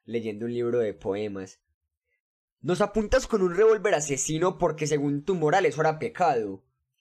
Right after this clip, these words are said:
O sea, estar allí solos y benditos de cara al cielo azul. Te empañabas en que éramos dos delincuentes por estar allí, profanando la estatua de yeso de nuestro querido Señor Jesucristo.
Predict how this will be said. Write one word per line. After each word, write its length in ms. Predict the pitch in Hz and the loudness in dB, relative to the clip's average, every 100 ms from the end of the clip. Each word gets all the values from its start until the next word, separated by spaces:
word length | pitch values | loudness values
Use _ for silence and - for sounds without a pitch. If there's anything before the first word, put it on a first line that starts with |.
| - | -6
O 100 | 180 | 0
sea, 420 | 226 139 104 90 _ _ _ _ _ _ - | 2 2 -2 -8 _ _ _ _ _ _ -6
estar 300 | 165 - 202 | -4 0 0
allí 220 | 196 196 | 0 -2
solos 680 | 190 196 143 107 101 - _ _ _ | -2 0 0 -4 -10 -18 _ _ _
y 120 | 147 | -2
benditos 600 | 147 143 139 185 151 180 143 | 0 0 -2 -4 -2 -2 -2
de 140 | - | -4
cara 180 | 127 131 | -2 -2
al 100 | 139 | -2
cielo 340 | - 143 139 | -2 -2 0
azul. 480 | 131 143 113 101 - _ _ _ _ _ _ _ - | -2 -4 -6 -8 -14 _ _ _ _ _ _ _ -2
Te 80 | 156 | -2
empañabas 640 | 151 156 151 143 147 160 | 0 0 0 2 0 0
en 180 | 147 143 | -2 -2
que 180 | 147 123 | -2 0
éramos 360 | 143 147 131 | 0 -2 -2
dos 240 | 123 113 107 | -6 -4 0
delincuentes 880 | 147 127 113 - 160 156 156 160 - | 0 -2 -6 -2 0 0 -2 -4 -4
por 220 | 131 123 | -2 -2
estar 360 | 120 - 120 | -2 -4 -2
allí, 460 | 123 135 143 113 - _ _ - | 0 0 -2 -4 -8 _ _ -2
profanando 1000 | 143 143 135 151 202 165 127 107 95 - _ _ _ | 0 0 0 2 2 0 -2 -2 -4 -10 _ _ _
la 260 | - 127 131 | -2 0 0
estatua 600 | 139 - 127 117 160 147 | -2 -2 -4 -2 -2 0
de 180 | 123 104 | 0 -2
yeso 420 | 131 160 156 160 | -2 -2 0 -2
de 120 | 147 | -2
nuestro 460 | 131 120 - 123 117 | -2 -6 -8 -8 -8
querido 400 | 127 117 120 139 | -6 -4 -4 -4
Señor 420 | 131 113 113 104 | -6 -8 -8 -8
Jesucristo. 960 | 135 127 110 139 135 120 - 92 87 | -10 -10 -8 -4 -4 -6 -12 -12 -14